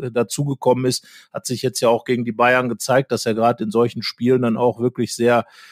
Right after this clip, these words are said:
sehr hilfreich ist. Und, ähm, ja, insgesamt kann man, glaub ich, mit der Transferperiode zufrieden sein,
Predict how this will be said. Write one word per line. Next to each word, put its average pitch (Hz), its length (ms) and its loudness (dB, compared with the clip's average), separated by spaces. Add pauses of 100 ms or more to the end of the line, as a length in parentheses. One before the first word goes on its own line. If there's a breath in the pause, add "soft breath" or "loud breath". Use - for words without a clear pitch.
(140 loud breath)
sehr 127 180 2
hilfreich 135 500 2
ist. - 380 -4
Und, 123 420 -2
ähm, 120 540 2
ja, 123 260 2
insgesamt 135 960 -2 (140)
kann 127 180 -2
man, 151 160 0
glaub 135 240 2
ich, 135 140 -6
mit 127 160 -10
der 127 300 2
Transferperiode 127 1120 0
zufrieden 156 580 -2
sein, 151 380 2